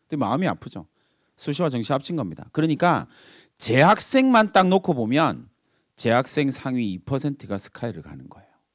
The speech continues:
몇 퍼센트? 몇 퍼센트 학생이에요? 자기는 몇 퍼센트 학생이에요?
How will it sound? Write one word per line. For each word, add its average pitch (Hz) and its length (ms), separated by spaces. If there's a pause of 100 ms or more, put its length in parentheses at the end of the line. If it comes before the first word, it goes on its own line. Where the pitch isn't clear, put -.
(1800)
몇 101 160
퍼센트? 127 480 (1900)
몇 110 200
퍼센트 143 340
학생이에요? 107 580 (2750)
자기는 135 420
몇 123 140
퍼센트 143 320
학생이에요? 131 540